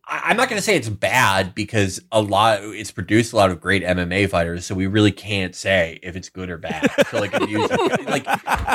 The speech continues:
Speaker 1: we don't know. We don't know. Like, on balance, we don't know. Like, look, Eddie, Eddie Alvarez. Eddie Alvarez, one of the most exciting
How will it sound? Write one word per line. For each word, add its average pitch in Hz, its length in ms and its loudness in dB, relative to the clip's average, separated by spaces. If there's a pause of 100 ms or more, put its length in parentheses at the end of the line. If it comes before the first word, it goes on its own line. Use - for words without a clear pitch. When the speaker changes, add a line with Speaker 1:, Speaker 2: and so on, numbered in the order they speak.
(180)
Speaker 1:
we 226 60 2
don't 311 220 2
know. 262 220 2
We 240 80 2
don't 285 160 2
know. 247 100 2
Like, 233 200 -2
on 220 300 2
balance, 190 520 2
we 151 160 0
don't 156 340 2
know. 131 480 0
Like, 151 260 -2
look, 175 240 0
Eddie, 247 380 4
Eddie 254 600 2
Alvarez. 156 720 2 (460)
Eddie 226 220 4
Alvarez, 143 540 0
one 170 160 2
of 190 60 -2
the 196 60 -8
most 208 200 0
exciting 165 800 0